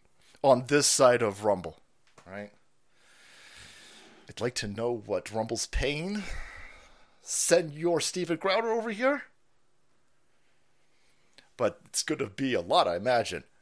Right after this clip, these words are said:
But that's a gigantic win. That's a gigantic win for Rumble. These people are not fucking around. And so, I know a lot of people, a lot of people are like, "Uh, did you, you signed with Rumble?" Yes. Yeah. I'm not worried about Rumble.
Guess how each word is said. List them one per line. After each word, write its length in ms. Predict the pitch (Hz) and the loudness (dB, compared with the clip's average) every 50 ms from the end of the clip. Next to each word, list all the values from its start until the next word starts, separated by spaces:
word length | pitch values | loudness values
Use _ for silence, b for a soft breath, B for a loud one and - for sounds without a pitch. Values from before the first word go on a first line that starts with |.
| _ _ _ _ _ | _ _ _ _ _
But 140 | - 117 - | -6 -2 4
that's 220 | - 127 120 - | 4 4 4 2
a 40 | 117 | -2
gigantic 640 | 101 - 113 107 101 113 107 104 101 101 87 87 87 | 0 0 0 0 0 -4 -4 -4 -6 -8 -10 -8 -10
win. 160 | 85 76 - - _ _ | -10 -10 -10 -14 _ _
That's 140 | - - | -12 -12
a 40 | 101 | -10
gigantic 640 | 85 - 101 90 85 90 107 107 107 98 101 98 - | -6 -6 -6 -6 -6 -6 -6 -4 -4 -4 -6 -6 -6
win 160 | 101 101 90 | -6 -6 -6
for 160 | 82 - 92 | -6 -6 -6
Rumble. 420 | 90 92 95 90 90 87 78 69 - _ | -4 -2 -2 -4 -4 -6 -10 -10 -12 _
These 220 | - 104 101 - | -10 -8 -8 -8
people 420 | - - 117 98 - - 104 101 82 | -8 -8 -10 -10 -6 -4 -4 -4 -4
are 140 | 82 98 95 | -4 -6 -4
not 240 | 92 98 98 87 - | -4 -4 -6 -6 -6
fucking 320 | - 107 90 85 - 90 | -2 -2 -2 -2 -2 -8
around. 320 | 87 85 85 80 76 69 - _ _ _ _ _ _ _ _ _ _ _ _ _ | -8 -8 -8 -8 -8 -12 -14 _ _ _ _ _ _ _ _ _ _ _ _ _
And 140 | - 90 - | -18 -10 -10
so, 320 | - - 92 82 80 - - | -4 -2 -2 -2 -2 -4 -2
I 60 | 131 | 4
know 100 | 143 139 | 4 6
a 20 | |
lot 160 | 143 139 131 135 | 8 8 6 6
of 100 | 127 - | 4 -4
people, 400 | 147 120 - 120 113 107 90 - _ - | -8 -4 0 0 0 0 -2 -6 _ 0
a 40 | |
lot 60 | 123 120 | 0 2
of 60 | - | 2
people 180 | 151 123 120 | 0 -2 0
are 40 | 113 | 0
like, 140 | 104 92 - | 0 0 2
"Uh, 760 | 117 117 113 117 123 127 120 127 123 110 117 127 120 117 113 92 | 0 2 2 2 2 2 2 2 2 0 0 -2 -4 -8 -10 -8
did 220 | - - 110 107 113 | -6 -6 -6 -6 -6
you, 80 | 123 | -4
you 40 | 131 | 0
signed 240 | 120 - 151 160 156 | 0 4 4 4 2
with 140 | 147 123 113 | 2 2 4
Rumble?" 220 | 143 165 170 120 104 | 4 4 4 4 2
Yes. 320 | 135 180 160 - - - - _ _ _ - | 4 4 4 2 -2 -6 -10 _ _ _ -4
Yeah. 160 | 123 143 - b b b b b b b b b b b b b b b b | -4 -4 -4 b b b b b b b b b b b b b b b b
I'm 80 | - 123 | 0 4
not 140 | 156 180 175 | 4 6 8
worried 160 | 160 175 196 | 8 6 8
about 180 | 160 160 117 90 | 8 8 8 8
Rumble. 300 | 98 92 82 71 - | 2 -4 -4 -6 -14